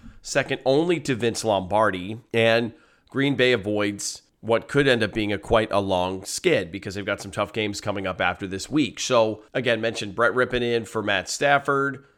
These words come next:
and we get off to the usual slow start that we're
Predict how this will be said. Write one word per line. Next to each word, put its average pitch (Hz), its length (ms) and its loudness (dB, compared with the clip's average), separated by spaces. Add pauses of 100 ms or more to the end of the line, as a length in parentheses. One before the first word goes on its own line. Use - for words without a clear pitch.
(400)
and 120 680 0
we 117 180 -4
get 131 180 2
off 139 300 4 (120)
to 123 680 0
the 117 100 -4
usual 135 400 0
slow 123 320 2
start 117 360 4
that 110 120 2
we're 113 300 0